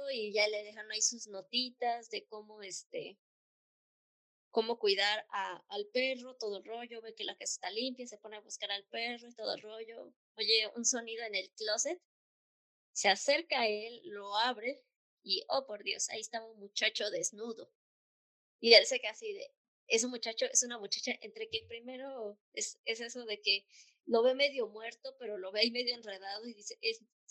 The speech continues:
es, es hombre o es una mujer? Es que tiene una cara muy bella, es que esto, es que el otro", y luego resulta que, oh vaya, sí es un hombre desnudo con una correa de perro en el closet. Y pasa que, pasa lo que pasa, <laughs>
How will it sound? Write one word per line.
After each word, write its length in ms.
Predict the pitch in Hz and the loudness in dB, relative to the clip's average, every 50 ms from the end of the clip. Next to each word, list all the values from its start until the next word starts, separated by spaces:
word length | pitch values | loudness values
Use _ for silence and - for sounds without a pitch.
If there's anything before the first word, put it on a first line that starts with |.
| - - _ _ | -18 -18 _ _
es, 200 | - - - - _ | -14 -14 -14 -10 _
es 140 | 262 247 247 | -8 -6 -6
hombre 440 | 269 254 240 240 240 254 302 349 - - - - - _ | -6 -6 -6 -6 -6 -6 -6 -6 -8 -12 -16 -18 -18 _
o 100 | - 226 | -4 0
es 100 | 226 262 | 0 2
una 140 | 277 277 285 | 2 2 -2
mujer? 380 | 233 202 - - 240 269 277 - - | -2 -4 -4 0 2 2 2 2 -2
Es 100 | 254 - | -8 -12
que 80 | - 240 | -12 -12
tiene 160 | 262 247 233 | -10 -10 -10
una 60 | 226 | -10
cara 140 | - 233 220 | -10 -12 -12
muy 140 | 220 220 208 | -10 -8 -4
bella, 360 | 220 226 233 233 233 - - - | -4 -4 -4 -6 -8 -12 -12 -6
es 120 | 240 233 - | -6 -6 -2
que 120 | - 220 | 0 -2
esto, 180 | 220 - - 233 | -2 -2 -6 -12
es 100 | - - | -12 -6
que 100 | - 233 | -4 -2
el 80 | 214 | -2
otro", 220 | 214 214 - 240 247 | -2 -4 -6 -8 -10
y 40 | 233 | -10
luego 180 | 208 208 208 196 | -10 -10 -12 -12
resulta 440 | 196 208 - - 202 - 214 214 - | -10 -10 -10 -10 -8 -8 -8 -8 -8
que, 180 | - - - - _ | -10 -16 -20 -20 _
oh 200 | - - 220 214 | -8 -6 -6 -4
vaya, 280 | 214 208 196 202 - - | -2 -2 -2 -2 -2 -8
sí 120 | - 226 | -10 -12
es 120 | 233 - 214 | -12 -12 -12
un 100 | 202 202 | -12 -14
hombre 260 | 208 208 208 208 185 - | -16 -10 -8 -8 -8 -6
desnudo 460 | - - - 214 214 214 214 233 226 | -8 -14 -18 -18 -16 -10 -10 -10 -10
con 120 | 226 196 196 | -10 -14 -10
una 140 | 196 208 208 | -10 -10 -10
correa 320 | _ 196 - 190 190 - - | _ -18 -14 -8 -8 -6 -6
de 120 | - - _ _ | -8 -12 _ _
perro 380 | - 214 208 214 - 214 220 - | 0 0 0 0 -2 -8 -12 -12
en 120 | - - | -14 -16
el 120 | - 87 _ _ _ | -20 -20 _ _ _
closet. 320 | - - - - - - _ _ _ _ _ _ _ _ _ _ _ _ _ _ _ _ _ _ _ _ _ _ _ _ _ _ | -14 -10 -8 -8 -10 -10 _ _ _ _ _ _ _ _ _ _ _ _ _ _ _ _ _ _ _ _ _ _ _ _ _ _
Y 340 | 180 185 185 180 185 190 190 | 4 4 4 4 2 0 -2
pasa 460 | - - 233 240 240 240 226 226 214 - | 0 0 2 2 2 -2 -6 -8 -10 -12
que, 360 | - 180 170 170 170 175 196 _ _ _ _ _ _ _ _ _ _ | -16 -14 -12 -12 -14 -14 -18 _ _ _ _ _ _ _ _ _ _
pasa 300 | - 254 262 262 - 226 | 6 6 6 6 4 2
lo 240 | 214 208 202 208 - | 0 0 -2 -4 -8
que 200 | - 190 - - _ | -10 -12 -12 -8 _
pasa, 280 | - - 247 - - 508 - _ _ | 0 0 0 0 -6 -12 -16 _ _
<laughs> 640 | - - - 240 254 - 285 254 - 277 269 - | -2 4 4 4 4 2 -4 -12 -12 -14 -14 -14